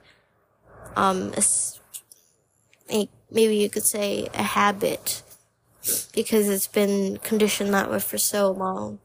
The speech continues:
right? To question or to feel, to feel inferior when someone treated you a certain way or, or even kind of, like, just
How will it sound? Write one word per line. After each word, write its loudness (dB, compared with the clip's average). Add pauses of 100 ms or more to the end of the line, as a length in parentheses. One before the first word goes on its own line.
right? -2
To -8
question -4 (360)
or 2
to 0
feel, 2 (1160)
to 4
feel 4
inferior 0
when 0
someone -2
treated 0
you -2
a -2
certain -2
way 0
or, 2
or -2
even -2
kind -2
of, -4
like, -2
just -4